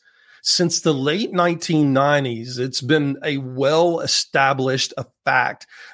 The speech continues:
that childhood trauma and adversity is associated with poor physical and mental health outcomes in adulthood, such as depression, anxiety, substance abuse, heart disease, diabetes, and cancer.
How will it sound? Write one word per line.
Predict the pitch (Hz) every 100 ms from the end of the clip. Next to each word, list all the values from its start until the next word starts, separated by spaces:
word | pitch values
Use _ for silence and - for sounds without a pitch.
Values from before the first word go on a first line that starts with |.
| -
that | 131 - - _ _
childhood | - 151 196 208 - 247
trauma | 160 - 143 139 143 135 - _ -
and | 143 180 175 147
adversity | 135 120 143 170 - 135 117 123 - - -
is | 165
associated | 160 - 185 185 190 160 156 139
with | 156 151 -
poor | - 143 139
physical | 135 - 143 147 165 175 175 175 - _
and | 143 139 139
mental | 139 160 165 135
health | 143 143 -
outcomes | 127 151 - 139 143
in | - 143
adulthood, | 127 151 175 - 120 101 117 _ _ _ _ _
such | - 143 131
as | 139 -
depression, | - - 139 147 160 143 139 147 -
anxiety, | 110 110 123 120 127 147 143 135 135 135 _ _ -
substance | - - 135 147 - 160 156
abuse, | 147 139 151 143
heart | - 143 151 143
disease, | 151 120 147 139 143 131 -
diabetes, | 120 123 123 117 135 135 135 127 - -
and | 123 123
cancer. | 135 139 143 - 95